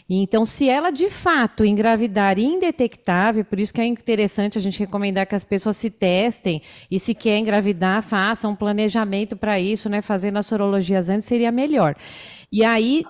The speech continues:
além desse protocolo que a Ariane e a Patrícia apresentou, que é a parte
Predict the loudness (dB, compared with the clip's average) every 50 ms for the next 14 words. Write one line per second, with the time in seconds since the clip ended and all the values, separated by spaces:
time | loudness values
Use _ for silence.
0 | -10 _ _ _ 0 2 2 4 2 2 2 2 0 0 0 0 -2 2 2 2
1 | 2 2 0 2 4 4 4 2 2 2 0 2 2 2 2 2 2 2 0 0
2 | 0 -2 -2 0 0 -2 -2 0 0 -2 0 -2 -2 -4 -8 -8 -4 0 0 0
3 | 2 2 0 0 0 0 0 0 0 0 0 -2 -2 0 2 2 2 0 0 0
4 | 0 0 0 0 -2 -6 -8 -8 -8 -8